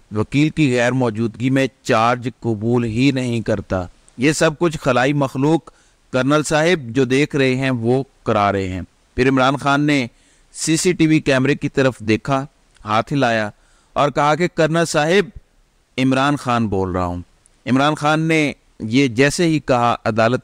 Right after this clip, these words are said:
कह कहों से गूंज उठी। तो कितना बहादुर शख्स है जिसकी कैद में, अ, है, उन्हीं को ललकार रहा है, उन्हीं को बता रहा है कि मैं नहीं डरता, ना झुकता हूँ। ये जानता है कि तमाम अदालतें कॉम्प्रो-, अ, कॉम्प्रोमाइज्ड हैं।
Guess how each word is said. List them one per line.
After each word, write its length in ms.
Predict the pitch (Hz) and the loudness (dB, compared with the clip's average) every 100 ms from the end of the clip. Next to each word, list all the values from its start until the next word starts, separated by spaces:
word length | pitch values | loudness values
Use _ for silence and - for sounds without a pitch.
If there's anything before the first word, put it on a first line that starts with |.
| _ | _
कह 140 | 117 | -2
कहों 280 | 113 113 117 | 0 -2 -4
से 220 | - 123 | -2 -2
गूंज 540 | 107 90 90 110 113 98 | -2 -6 -2 0 2 0
उठी। 340 | 90 90 78 _ _ _ _ _ _ _ _ _ | -2 -4 -6 _ _ _ _ _ _ _ _ _
तो 80 | - - | -10 -4
कितना 380 | 180 - 170 156 | -6 0 2 2
बहादुर 680 | 95 104 104 107 135 170 190 | 0 -4 -2 0 0 2 2
शख्स 360 | 165 147 - | 2 0 0
है 160 | 135 120 _ _ _ 117 | 0 0 _ _ _ -4
जिसकी 320 | 131 - 151 | -4 0 -2
कैद 300 | - 131 135 | 2 2 2
में, 380 | 127 139 135 120 _ _ _ - | 0 0 0 -2 _ _ _ -4
अ, 80 | 107 113 117 113 | -2 0 -2 -2
है, 300 | 101 127 151 | -4 2 2
उन्हीं 400 | 160 143 151 175 | 2 -2 0 0
को 120 | 170 151 | 2 2
ललकार 460 | 131 120 120 127 | 2 0 0 0
रहा 160 | 135 127 | 0 0
है, 60 | |
उन्हीं 280 | 127 127 135 | -2 -2 0
को 120 | 123 | 0
बता 300 | 117 101 110 | -2 0 0
रहा 80 | 120 | 2
है 80 | 123 | 0
कि 120 | 123 | -2
मैं 220 | 113 113 | -2 0
नहीं 260 | 113 110 139 | 0 0 2
डरता, 380 | 127 107 117 110 | 0 0 -2 0
ना 160 | 107 | -2
झुकता 360 | 101 110 _ 127 | -4 -10 _ -4
हूँ। 240 | 120 110 98 _ _ _ | -2 -6 -8 _ _ _
ये 120 | 127 | -2
जानता 500 | 143 143 160 190 220 | 0 2 2 2 2
है 160 | 214 208 | 4 4
कि 120 | 208 | 0
तमाम 380 | 180 165 160 156 | 0 2 2 2
अदालतें 400 | 143 139 131 131 | 2 0 0 -2
कॉम्प्रो-, 400 | 131 113 120 - | -2 0 -2 0
अ, 120 | 120 | -4
कॉम्प्रोमाइज्ड 720 | 110 131 120 120 113 131 127 107 | -2 -2 0 2 2 2 0 -6
हैं। 160 | 90 | -8